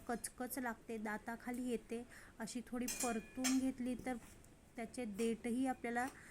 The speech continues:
लागत नाही, छान होते. तुम्ही नक्की अशा पद्धतीने एकदा मेथीचे पराठे करून बघा. व्हिडिओ आवडला तर नक्की व्हिडिओला लाईक करा. आणि छान असं पीठ मिक्स करून मी मळून घेतलेलं आहे.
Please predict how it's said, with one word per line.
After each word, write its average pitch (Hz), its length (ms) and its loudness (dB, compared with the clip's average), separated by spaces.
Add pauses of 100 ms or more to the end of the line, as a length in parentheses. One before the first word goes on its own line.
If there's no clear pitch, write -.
(220)
लागत 220 540 2
नाही, 233 300 2 (140)
छान 233 300 2
होते. 233 320 2
तुम्ही 233 200 4
नक्की 226 380 4
अशा 254 240 2
पद्धतीने 226 580 0
एकदा 233 300 4 (560)
मेथीचे 226 400 0
पराठे 226 460 2 (140)
करून 240 340 4
बघा. 220 320 4 (1300)
व्हिडिओ 233 420 4
आवडला 240 440 6
तर 254 140 0
नक्की 233 300 0
व्हिडिओला 247 440 6
लाईक 226 420 4
करा. 240 260 4 (1040)
आणि 220 160 -4
छान 247 320 -2
असं 247 180 4 (100)
पीठ 240 240 6
मिक्स 240 340 6
करून 240 340 10
मी 262 120 12
मळून 240 440 10
घेतलेलं 226 500 6
आहे. 262 100 4